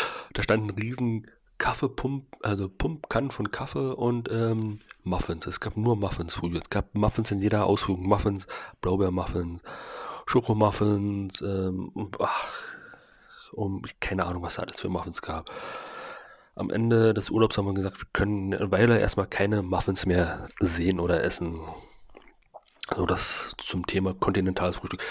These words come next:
Das war auch bisher das einzigste Hotel, wo es halt so nur, äh, so ein Frühstück halt gab. Das war halt klar, nur aus Platzmangel. Die konnten jetzt ke-, kein Buffet aufbauen, so wie wir es in den anderen Hotels halt erlebt haben, dass es halt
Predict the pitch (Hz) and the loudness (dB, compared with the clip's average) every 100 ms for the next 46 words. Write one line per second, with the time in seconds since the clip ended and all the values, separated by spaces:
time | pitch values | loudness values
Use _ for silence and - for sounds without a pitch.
0 | - - 104 - 110 113 117 117 110 - | -8 -2 -2 4 2 2 0 2 0 -4
1 | 110 151 165 139 120 - 135 147 143 120 | -4 -2 0 2 4 6 4 2 0 2
2 | 123 - 120 120 - 120 107 107 117 117 | 0 2 -2 -2 2 2 4 4 4 4
3 | 113 104 104 98 92 110 113 113 - - | 2 2 2 2 6 8 8 2 0 -2
4 | 90 85 - - - - - - 98 98 | -4 -4 -4 -6 -6 -10 -6 4 6 8
5 | 98 - 98 104 101 92 90 - - 92 | 6 2 2 2 2 0 0 -2 -4 -4
6 | - 92 87 85 87 - 92 - - 87 | -6 -4 -4 -4 -2 0 0 -4 -6 -4
7 | 90 87 90 - - - 101 101 - 110 | -4 -6 -10 -16 -6 2 4 4 6 8
8 | 107 - 101 101 98 95 95 92 92 95 | 8 6 4 4 4 2 2 0 0 0
9 | 98 110 107 - 107 - 104 - 95 98 | 2 2 2 2 2 4 2 2 -2 -2
10 | - 101 95 92 - 90 92 | -2 0 0 -2 -2 0 0